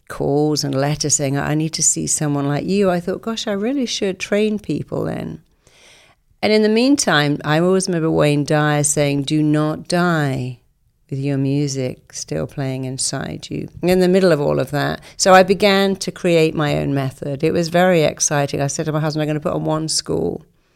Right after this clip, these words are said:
and we'll just see what happens." And we put on one, and people came from all over the world. They came from Australia, from New Zealand, from Guam, from South Africa. And I taught that one school,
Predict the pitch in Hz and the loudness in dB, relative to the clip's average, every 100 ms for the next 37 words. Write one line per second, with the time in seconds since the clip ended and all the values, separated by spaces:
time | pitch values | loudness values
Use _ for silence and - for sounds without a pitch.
0 | _ _ - _ _ 135 135 131 - 135 | _ _ -20 _ _ -2 -2 -2 -4 -4
1 | 127 123 123 - - 135 127 139 135 160 | -4 -6 -8 -10 -10 -8 -6 -4 -2 -2
2 | 139 135 135 143 143 147 220 214 185 170 | -2 -2 -2 0 -2 -2 -4 -2 -2 -2
3 | 160 - - _ 180 190 190 185 - 165 | -4 -8 -10 _ 2 4 4 2 2 2
4 | 151 151 151 147 139 - 151 143 139 139 | 2 2 4 4 2 0 -2 0 -4 0
5 | - - 165 170 165 160 160 156 156 151 | 0 0 2 4 4 4 4 4 2 -2
6 | - - _ _ 131 139 135 123 156 160 | -12 -20 _ _ 0 2 2 2 4 4
7 | 156 156 147 139 120 127 139 151 156 156 | 4 2 -2 -4 -6 -6 0 2 4 2
8 | 151 151 156 147 - - 143 135 - 151 | 0 0 -4 -8 -16 -4 -2 0 0 0
9 | - 147 147 - 151 156 147 151 147 - | 0 -2 -4 -6 -6 -4 -4 -4 -8 -12
10 | - _ _ _ _ _ 147 139 - 175 | -20 _ _ _ _ _ -4 -2 0 0
11 | 151 - 160 160 165 - - 170 104 - | 2 0 0 -2 -2 -4 -2 -4 -2 -4
12 | 156 | -8